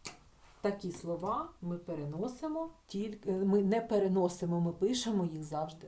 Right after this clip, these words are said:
разом. Так, друге пла-, правило. Не можна відривати одну букву. Неважливо, де ця бу-, буква буде стояти. Е, на початку слова або в кінці слова не можна.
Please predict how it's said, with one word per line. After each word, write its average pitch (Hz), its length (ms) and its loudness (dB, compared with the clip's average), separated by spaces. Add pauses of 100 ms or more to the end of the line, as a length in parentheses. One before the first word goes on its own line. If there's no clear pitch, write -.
разом. - 340 -12 (720)
Так, 175 240 4
друге 240 280 2
пла-, 160 400 -4
правило. 147 460 -2 (480)
Не 208 220 0
можна 208 640 0 (240)
відривати 233 920 0 (120)
одну 196 400 2
букву. 170 800 -6
Неважливо, 269 600 2
де 175 160 2
ця 175 180 -2
бу-, 175 280 -2
буква 180 300 -2
буде 156 240 -8
стояти. 139 500 -8 (400)
Е, 170 40 -2 (380)
на 190 120 0
початку 349 520 0
слова 254 500 0
або 165 220 0
в 170 100 -6
кінці 175 420 -2
слова 233 540 -2 (160)
не 190 200 0
можна. 156 460 -2